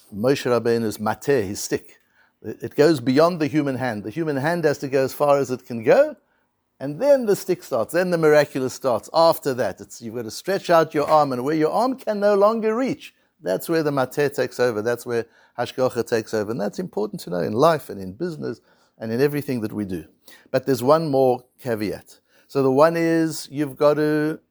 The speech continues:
uh, obviously believe in it. The second is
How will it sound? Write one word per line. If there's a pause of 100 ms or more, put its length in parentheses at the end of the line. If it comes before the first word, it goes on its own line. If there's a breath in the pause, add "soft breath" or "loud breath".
(440)
uh,
obviously
believe
in
it.
The
second
is